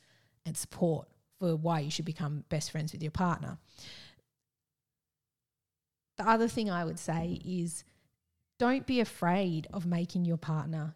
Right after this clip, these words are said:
your best friend. Whilst people out there will tell you, and that we've had the naysayers who have <laughs> told us, "You get too intertwined with your partner, you're too this, too that." Rog and I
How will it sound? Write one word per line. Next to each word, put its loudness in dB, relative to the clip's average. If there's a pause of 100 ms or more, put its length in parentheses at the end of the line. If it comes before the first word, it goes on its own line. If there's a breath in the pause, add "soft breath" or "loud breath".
your -4
best -6
friend. -10 (540)
Whilst 2
people 0
out 4
there 4
will 2
tell 2
you, 0
and 0
that -4
we've -2
had 0
the 0
naysayers 0 (520 soft breath)
who 6
have 2
<laughs> -10
told 6 (120)
us, -2 (400 loud breath)
"You 4
get 2
too 0
intertwined 0
with 0
your -2
partner, 2
you're 0
too 0
this, 0
too 0
that." 4 (1200 soft breath)
Rog 6
and 4
I 0